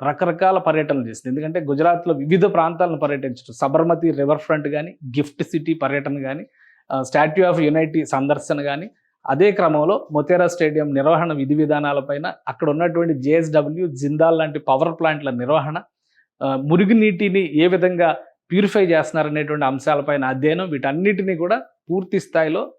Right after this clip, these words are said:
మంత్రి ఆధ్వర్యంలో ఉన్నటువంటి బృందం పరిశీలించింది.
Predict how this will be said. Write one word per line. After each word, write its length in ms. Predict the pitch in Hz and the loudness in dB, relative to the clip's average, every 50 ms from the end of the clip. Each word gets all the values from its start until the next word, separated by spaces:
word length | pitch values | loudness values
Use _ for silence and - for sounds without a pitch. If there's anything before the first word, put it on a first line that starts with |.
| - - | -6 -4
మంత్రి 340 | 143 156 156 - 170 175 - - | -4 -4 -2 -2 -2 -2 -2 0
ఆధ్వర్యంలో 460 | 143 139 139 139 151 151 147 143 143 | -2 -2 0 0 0 0 2 2 0
ఉన్నటువంటి 420 | 139 139 135 131 127 135 135 127 127 | 0 0 -2 -4 -6 -6 -6 -8 -8
బృందం 380 | 120 117 127 131 143 165 226 311 - _ _ _ _ _ _ _ _ - | -8 -8 -6 -6 -4 -4 -6 -8 -10 _ _ _ _ _ _ _ _ 0
పరిశీలించింది. 800 | 143 147 151 - - 180 165 165 156 143 - 151 160 196 277 | 2 2 2 0 0 0 2 0 0 -2 -6 -8 -8 -8 -10